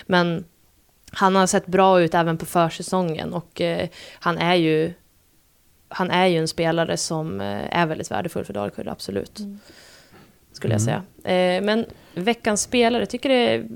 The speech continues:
Speaker 1: om jag då ska ta ett
Speaker 3: Mm.
Speaker 1: Dalkurd-perspektiv, eh, jag tycker det är väldigt svårt, för jag tycker att Dalkurd är verkligen en, eh, en lagmaskin väldigt ofta. Sen har de de här individuellt skickliga spelarna också, men,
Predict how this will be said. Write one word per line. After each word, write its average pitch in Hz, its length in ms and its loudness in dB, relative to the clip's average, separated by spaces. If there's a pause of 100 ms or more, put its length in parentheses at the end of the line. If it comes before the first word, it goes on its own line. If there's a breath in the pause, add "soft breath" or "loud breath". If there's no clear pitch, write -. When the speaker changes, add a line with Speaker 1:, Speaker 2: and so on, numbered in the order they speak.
(100)
Speaker 1:
om 208 180 0
jag 220 140 2
då 202 80 -2
ska 185 140 -6
ta 170 120 -2
ett 165 60 2
Speaker 3:
Mm. 131 120 8
Speaker 1:
Dalkurd-perspektiv, 175 1000 2
eh, 71 260 -8
jag - 120 -2
tycker 254 180 0
det 240 60 6
är - 40 4
väldigt 185 280 2
svårt, 233 380 2
för - 100 -6
jag 180 60 -2
tycker 196 220 2
att 170 200 0
Dalkurd 185 680 0
är 95 380 2
verkligen 165 480 -2
en, 165 320 -2
eh, 98 160 -4 (220)
en 170 460 -4
lagmaskin 180 1000 0
väldigt 170 240 0
ofta. 180 260 -2
Sen 170 180 -4
har 185 240 4
de 165 140 -2
de 165 100 -4
här 170 120 -2
individuellt 170 500 2
skickliga 175 340 -2
spelarna 175 440 0
också, 202 300 -2
men, 170 220 2